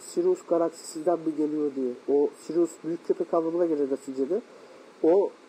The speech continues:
Türk destanlarındaki Bozkurt motifinin aslında onu anlattığı, onu simgelediğine dair bir anlatı vardır. Aynı şekilde Oğuz Kağan destanında da, e, bir benzer bir anlatı, bir nazare, bir görüş vardır.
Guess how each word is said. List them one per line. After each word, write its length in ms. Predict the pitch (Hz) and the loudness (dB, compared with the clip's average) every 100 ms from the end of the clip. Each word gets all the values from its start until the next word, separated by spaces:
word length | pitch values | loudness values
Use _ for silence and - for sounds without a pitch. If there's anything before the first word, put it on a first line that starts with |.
| - | -8
Türk 200 | 202 - | -8 2
destanlarındaki 760 | 190 - 180 175 170 165 160 143 | 0 4 4 4 2 0 -6 0
Bozkurt 420 | 196 - 196 - | 0 2 -4 -4
motifinin 460 | 170 185 - 190 208 | -4 -4 -2 0 2
aslında 380 | 170 - 170 180 - | -2 -4 -2 -2 2
onu 260 | 170 196 - | 2 2 4
anlattığı, 600 | 147 143 139 - 151 190 - | 0 0 -2 -4 -2 -2 0
onu 300 | 151 190 196 - - - | 0 2 2 -2 -14 -20
simgelediğine 680 | - - 165 165 151 147 131 | -20 -8 -2 0 0 0 0
dair 280 | 156 202 214 | 2 2 0
bir 120 | 262 - - - - - | -4 -10 -20 -20 -6 0
anlatı 340 | 170 175 - 170 | 2 2 2 2
vardır. 260 | 131 110 - - - - - - - - - - - - | 2 -2 -14 -20 -20 -20 -20 -20 -20 -20 -20 -20 -8 0
Aynı 280 | 196 226 254 | 4 2 0
şekilde 540 | 254 - 247 277 285 - - - | -4 -4 -2 0 0 -4 -20 -2
Oğuz 320 | - - 370 - | 0 2 -2 -4
Kağan 320 | 226 247 240 | -2 0 -2
destanında 720 | 233 - 214 214 220 226 208 | -4 0 -2 0 0 0 2
da, 260 | 233 233 - 160 | 2 0 0 2
e, 60 | 156 156 156 165 160 156 151 147 - - - | 4 6 4 4 4 4 0 -4 -10 -16 -10
bir 320 | 214 247 156 | -8 -8 -2
benzer 460 | 156 165 185 208 185 | 0 2 4 2 2
bir 220 | 214 214 - | 0 0 -2
anlatı, 440 | 147 160 175 - 175 | 2 4 2 0 -2
bir 80 | 165 151 | -2 0
nazare, 480 | 147 147 160 165 | 0 2 0 0
bir 120 | 147 147 | 0 2
görüş 320 | 156 170 - | 2 2 -2
vardır. 280 | 123 113 | -6 -8